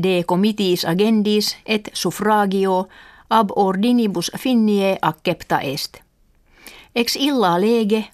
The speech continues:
omnes cives tam viriquam feminae, qui viginti quattuor annos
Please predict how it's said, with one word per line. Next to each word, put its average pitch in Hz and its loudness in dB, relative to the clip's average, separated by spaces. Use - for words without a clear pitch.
omnes 208 2
cives 185 0
tam 254 2
viriquam 180 0
feminae, 196 0
qui 226 0
viginti 208 0
quattuor 175 0
annos 160 -2